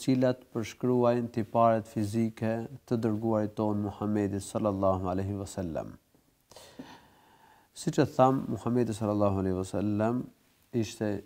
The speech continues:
njeriu më i bukur. Allahu lartësuar, e, kishte përsosur fizikun e tij, sallallahu alaihi wasallam. Bara ibn Azib, radhiyallahu anhu, thot: "Kana nabiyu, sallallahu alaihi wasallam, marbu'an,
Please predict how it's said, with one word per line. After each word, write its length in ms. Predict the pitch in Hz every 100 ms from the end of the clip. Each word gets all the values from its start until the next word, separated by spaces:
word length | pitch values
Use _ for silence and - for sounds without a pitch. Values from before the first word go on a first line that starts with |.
| 110
njeriu 400 | 107 104 101 98
më 160 | 98
i 20 | 95
bukur. 600 | 107 117 117 131 131 - _
Allahu 400 | - 107 107 101 104
lartësuar, 560 | 98 - 113 104 98 - _ _ _
e, 320 | 110 107 107 104
kishte 240 | 104 -
përsosur 840 | 101 - 92 - 139 107 - 92 76 - _ _ _ _ - _ _ _ _ _ _
fizikun 560 | - 104 127 120 110 101
e 80 | 95
tij, 240 | 110 92 - _ _
sallallahu 720 | - 110 98 92 92 90 95
alaihi 240 | 98 90
wasallam. 540 | 95 90 - 87 78 - - _ _ _ _ - - _ _ _ _ _ _ _ _
Bara 280 | 120 139 180
ibn 140 | 160 127
Azib, 400 | 117 120 104 107
radhiyallahu 680 | 117 131 107 92 101 101 92
anhu, 360 | 92 113 101 95
thot: 480 | - 110 104 - - - _ _ _ _ _ _ _
"Kana 280 | - 143 123
nabiyu, 340 | 110 104 113
sallallahu 640 | 107 98 98 98 98 95
alaihi 240 | 92 92 92
wasallam, 1000 | 98 - 101 101 98 95 98 98 95 95
marbu'an, 840 | - 101 92 87 101 95 76 78